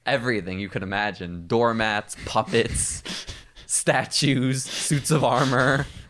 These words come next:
all of it. And it was really a wonderful video. Um,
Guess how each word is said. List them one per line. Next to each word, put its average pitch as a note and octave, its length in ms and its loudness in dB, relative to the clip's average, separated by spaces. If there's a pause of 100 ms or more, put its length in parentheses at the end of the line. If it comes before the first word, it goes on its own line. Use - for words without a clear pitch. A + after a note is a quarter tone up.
(200)
all E3 320 4
of G2+ 120 0
it. G2 240 0 (800)
And C#3+ 120 4
it E3+ 60 4
was F3 180 -2
really C#3 320 4
a A#2+ 100 6
wonderful A2 600 0
video. F2 560 -4 (500)
Um, F#2 540 -6